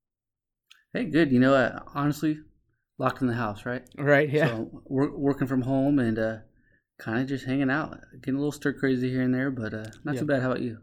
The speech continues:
Speaker 2: Uh, same. Just kinda ready to, to just go places and do random things, and,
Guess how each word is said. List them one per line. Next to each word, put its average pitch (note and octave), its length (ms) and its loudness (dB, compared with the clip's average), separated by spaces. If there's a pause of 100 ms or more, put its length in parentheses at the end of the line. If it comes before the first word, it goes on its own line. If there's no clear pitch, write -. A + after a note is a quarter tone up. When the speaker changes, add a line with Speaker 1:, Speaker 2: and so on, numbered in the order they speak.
(320)
Speaker 2:
Uh, D#3 220 4
same. F3 420 4 (100)
Just - 160 -14
kinda D#3+ 220 4
ready D3 220 6
to, C3+ 240 2 (380)
to D3+ 100 -4
just C3 260 -6
go C#3 200 4
places C#3+ 400 2
and C3 80 4
do C3+ 120 4
random C3 280 6
things, C3+ 320 2
and, B2+ 180 -4